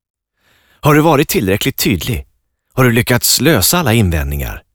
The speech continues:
Är priset rätt? Har du spelat bort konkurrenten från bordet?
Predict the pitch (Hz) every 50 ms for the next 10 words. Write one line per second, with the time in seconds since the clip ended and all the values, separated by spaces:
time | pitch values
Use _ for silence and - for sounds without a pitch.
0 | _ _ _ _ - 135 120 - 123 135 156 196 - - 151 107 - 80 65 -
1 | - - - - _ _ _ _ - - - - 143 151 139 127 - - 143 131
2 | 143 - 120 135 180 175 - - - 165 160 - 156 139 147 160 - - 165 147
3 | - 165 156 117 85 71 - - - - -